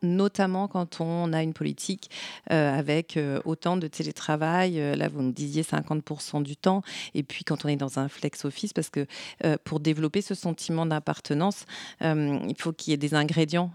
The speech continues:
quand même qui soient là. Et, et donc, du coup, c'est ce que, c'est ce que vous avez mis en place. Est-ce que le télétravail, euh, il, il y a une politique particulière pour y avoir accès ? Est-ce que tous les postes, euh,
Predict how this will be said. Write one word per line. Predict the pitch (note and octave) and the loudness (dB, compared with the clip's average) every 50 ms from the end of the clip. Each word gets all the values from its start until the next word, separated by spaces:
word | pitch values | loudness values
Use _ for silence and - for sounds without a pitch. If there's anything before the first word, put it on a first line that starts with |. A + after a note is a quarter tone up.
| - | -2
quand | - F#3 E3 | 0 2 2
même | D#3+ E3 E3+ E3+ | 4 2 0 0
qui | - - D3+ | 0 -2 -4
soient | - - - D#3 D3+ | -2 0 0 2 4
là. | D3+ F3+ G3 G3+ F#3 D#3+ | 4 4 4 4 2 2
Et, | D3+ C#3 C3+ - - | 0 0 -2 -2 -2
et | C#3+ C#3+ | -2 -2
donc, | B2+ D3 D#3 D3+ D3 | -2 -4 -6 -6 -6
du | C#3+ D3 | -8 -6
coup, | - - | -4 -4
c'est | E3+ E3+ C#3+ | -2 -2 -2
ce | - - | -2 -2
que, | - C#3+ C3+ - | -2 -2 -2 -2
c'est | - D#3 | -2 -4
ce | - - | -4 -2
que | - E3 | -2 -2
vous | D3 D3+ D3+ C#3+ | -2 -2 0 0
avez | D3+ D3 C#3+ D3 C#3+ | 2 2 2 0 -2
mis | D3+ D3 | -2 -4
en | D3 | -2
place. | D3 - G#3 G#3+ - G#3 | 0 2 2 4 4 2
Est-ce | F#3+ - | 0 2
que | - G3 | 0 0
le | F3 | 0
télétravail, | - F#3+ E3+ E3 - - - E3 D#3+ E3+ E3+ F3 E3 - - - - - - - - - | 0 -2 -2 -2 -2 0 0 2 4 4 4 2 0 -2 -8 -12 -12 -12 -14 -4 0 4
euh, | D#3+ D3+ D3 D3 C#3+ C#3+ C#3+ C#3+ - - - - - - - - - | 4 4 4 4 2 2 2 0 0 -2 -4 -6 -8 -10 -8 -6 -4
il, | - D3 D3+ D3+ D3 - | -2 -2 -2 -4 -4 -4
il | - D#3 | 2 4
y | D3+ | 4
a | D3+ | 4
une | D#3 D3+ | 4 4
politique | - D#3+ D#3 - - - _ | 0 -4 -4 -6 -8 -4 _
particulière | - E3+ - - - F3 - - - E3 E3+ E3 F3+ F3 F3 F3+ F3+ F#3 F#3+ - F3 E3 D#3+ | 0 0 0 -2 -8 -8 -4 -4 -4 -2 0 2 4 4 4 4 4 2 2 2 0 -2 -2
pour | - - E3 | 0 0 2
y | D#3+ D#3+ | 2 2
avoir | D#3+ D3+ D#3 D3+ | 2 0 0 -2
accès ? | D#3+ D#3+ - - - G3+ G#3 G#3 | -2 -4 -2 2 4 4 4 4
Est-ce | G#3 - - | 2 -2 -6
que | C#3 | -10
tous | B2 - - - F#3 | -10 -10 -4 0 2
les | F#3 F3+ F3 | 4 4 2
postes, | - F#3 F3+ F3 - - - E3+ D#3+ D#3+ D3+ - - - - - - - - - - | 2 0 0 0 0 0 0 2 2 0 -2 -6 -10 -14 -12 -14 -14 -10 -2 2 4
euh, | E3+ D#3+ D#3 D#3 D3+ D3+ D3+ D3 C#3+ D3 C#3+ C#3+ C#3+ D3 | 6 6 6 4 4 4 2 2 2 0 0 0 0 0